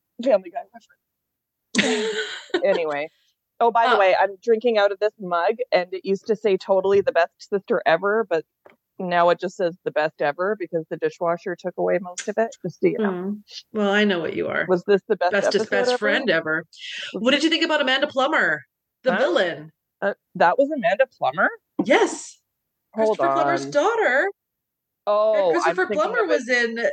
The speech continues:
Speaker 2: Star Trek as a villain.
Speaker 1: Uh,
Speaker 2: She was the
Speaker 1: oh,
Speaker 2: one from
Speaker 1: her.
Speaker 2: Pulp
Speaker 1: Okay.
Speaker 2: Fiction, and she was
Speaker 1: Fisher
Speaker 2: in
Speaker 1: King.
Speaker 2: Yeah. Yeah.
Speaker 1: The Fisher King. If you, oh, <laughs> Sean's like, "I recognize her." And I'm looking her up, and I'm,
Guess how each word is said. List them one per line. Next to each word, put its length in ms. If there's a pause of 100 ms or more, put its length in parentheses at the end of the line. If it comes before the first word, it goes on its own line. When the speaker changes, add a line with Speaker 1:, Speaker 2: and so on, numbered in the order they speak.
(200)
Speaker 2:
Star 260
Trek 220
as 100
a 80
villain. 380 (800)
Speaker 1:
Uh, 160 (880)
Speaker 2:
She 360
was 120
the 60
Speaker 1:
oh, 20
Speaker 2:
one 160
from 100
Speaker 1:
her. 260
Speaker 2:
Pulp 200
Speaker 1:
Okay. 60
Speaker 2:
Fiction, 840
and 100
she 220
was 240
Speaker 1:
Fisher 180
Speaker 2:
in 80
Speaker 1:
King. 280 (500)
Speaker 2:
Yeah. 60 (400)
Yeah. 220 (100)
Speaker 1:
The 100
Fisher 300
King. 260
If 160
you, 140
oh, 120
<laughs> 760
Sean's 340
like, 180
"I 160
recognize 520
her." 240 (480)
And 160
I'm 120
looking 260
her 120
up, 160
and 140
I'm, 100